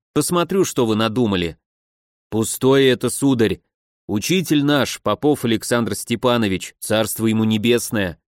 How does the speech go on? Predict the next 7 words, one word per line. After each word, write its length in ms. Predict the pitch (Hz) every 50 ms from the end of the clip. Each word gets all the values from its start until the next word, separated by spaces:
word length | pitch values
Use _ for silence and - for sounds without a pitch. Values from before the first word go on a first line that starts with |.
| _ _ _ _ _ _ _ _ _
столько 540 | - - - - 185 208 196 175 - 185
порогов 580 | 175 - 175 170 170 170 175 175 151 156 - -
обил 460 | 151 147 135 123 131 123 107 92 98
и 60 | 117
слышал 480 | 117 - - 156 202 220 - - 196 180
везде 400 | 156 165 170 147 131 123 165 165
одно: 520 | 156 139 117 120 117 110 101 90 80 -